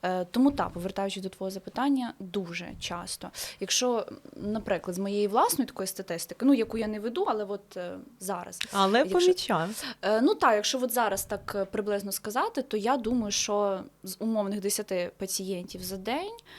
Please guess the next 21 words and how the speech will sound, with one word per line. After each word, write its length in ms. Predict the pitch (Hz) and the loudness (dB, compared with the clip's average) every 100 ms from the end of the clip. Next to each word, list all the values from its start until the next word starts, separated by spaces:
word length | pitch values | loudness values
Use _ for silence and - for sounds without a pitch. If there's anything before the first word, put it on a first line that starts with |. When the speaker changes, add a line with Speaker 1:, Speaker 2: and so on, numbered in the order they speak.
| - - - | -20 -20 -18
Speaker 1:
е, 680 | - 185 185 180 175 180 175 | -12 -8 -8 -8 -8 -10 -12
три-чотири 500 | - 233 277 - 208 | -6 -6 -6 -8 -10
пацієнта, 600 | 208 180 - 170 220 226 180 | -10 -12 -12 -10 -10 -10 -10
вони 300 | 175 185 190 | -8 -8 -8
можуть 380 | 180 190 180 - | -6 -6 -8 -12
мати 280 | 175 226 196 | -12 -12 -12
ці 420 | - - 175 180 | -10 -10 -10 -8
наслідки. 600 | 175 156 156 - - 190 180 - - - | -10 -10 -12 -14 -16 -18 -18 -18 -20 -16
Speaker 2:
Це 340 | - - 214 226 | -10 2 4 4
пацієнти, 600 | 226 226 214 233 226 214 | 2 -2 0 0 0 -2
які 320 | 214 202 - 226 | -2 -2 -4 -6
проживають 640 | - 208 214 208 208 208 | -4 -4 0 2 2 2
в 20 | |
місті 300 | 208 208 233 | -2 -2 -8
Києві, 400 | 220 302 349 226 | -6 -2 0 -2
чи 160 | - 196 | -4 -6
це 280 | - 208 | 0 0
більше 300 | 190 208 - | 2 -2 -2
пацієнти 1160 | - 196 - 180 185 185 175 - 175 170 165 165 147 | -6 -8 -8 -8 -6 -6 -8 -8 -6 -6 -8 -10 -10
з 40 | 175 175 165 160 151 156 - - - - | -8 -6 -4 -6 -8 -12 -20 -20 -20 -8
області? 840 | - 185 151 180 170 - - 170 | -2 0 0 -2 -4 -8 -8 -8